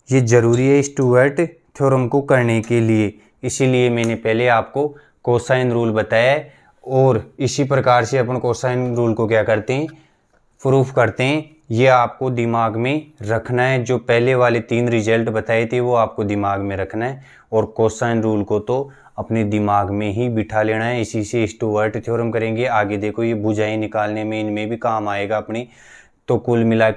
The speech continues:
के cosine रूल अपना महत्वपूर्ण है, इसको याद ही रखना है। sine रूल भी महत्वपूर्ण था। sine रूल से अपनी इंटीरियर एंगल बाइसेक्टर थ्योरम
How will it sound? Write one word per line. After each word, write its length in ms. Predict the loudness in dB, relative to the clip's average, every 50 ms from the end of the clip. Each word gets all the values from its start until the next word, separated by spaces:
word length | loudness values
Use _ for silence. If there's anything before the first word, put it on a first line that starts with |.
| -2
के 140 | -4 -4 -4 -6 -8 _ _ -2
cosine 420 | -2 -2 -2 -2 -2 -2 0 0
रूल 220 | 0 0 0 0 0
अपना 520 | 0 -2 -2 -2 -4 -4 -4 -8 -16 _ _ _ -2
महत्वपूर्ण 800 | 0 0 2 2 0 0 0 -2 -2 -2 -2 -4 -4 -2 0 0
है, 140 | 0 0 -2
इसको 460 | -4 -4 -4 -4 -2 -2 -2 -4 -8 -14 _ _ _ -2
याद 320 | 2 4 4 4 4 2
ही 60 | 2 0
रखना 280 | -2 -2 -2 -2 -2
है। 100 | -2 -2
sine 360 | -4 -4 -2 -2 0 0 0
रूल 200 | 0 0 0 0
भी 100 | 0 -2
महत्वपूर्ण 580 | -2 0 -2 -2 -2 -4 -6 -4 -4 -2 -2 -2
था। 320 | 0 -2 -2 -2 -4 -12 -20 -20 _ -16 -4 0
sine 280 | 0 2 2 2 0
रूल 220 | 2 2 2 0 0
से 180 | 0 0 0 0
अपनी 280 | 0 0 -2 -2 -2 -2
इंटीरियर 600 | -2 -4 -4 -2 -2 -2 0 0 0 2 2 2
एंगल 280 | 0 0 0 -2 0
बाइसेक्टर 640 | 0 0 0 0 0 -2 -2 -4 -4 -4 -6 -8 -6
थ्योरम 380 | -4 -2 0 0 0 0 -2